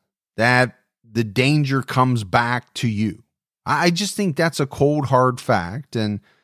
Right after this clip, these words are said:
it doesn't mean, though, that she should have been killed. Nobody is saying that, that, you know, she deserved to be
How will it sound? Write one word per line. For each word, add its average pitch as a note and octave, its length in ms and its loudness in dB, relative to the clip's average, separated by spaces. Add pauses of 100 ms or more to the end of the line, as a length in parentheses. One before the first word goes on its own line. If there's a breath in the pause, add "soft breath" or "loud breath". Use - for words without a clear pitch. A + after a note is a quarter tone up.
(220)
it C#3+ 240 2
doesn't F3+ 540 2
mean, A2+ 300 -2
though, F#2+ 460 -4 (500)
that C3 500 4
she - 240 -4
should C#3+ 220 2
have A#2 80 0
been F#2 200 -6
killed. F2+ 520 -2
Nobody C3+ 360 0
is G2 80 -6
saying G2+ 420 0
that, F#2 420 -4 (560)
that, G#2+ 220 -4 (360)
you G#2 180 -8
know, F2 80 -8
she C3 220 -2
deserved A2+ 600 0
to A2+ 100 -4
be A2 440 0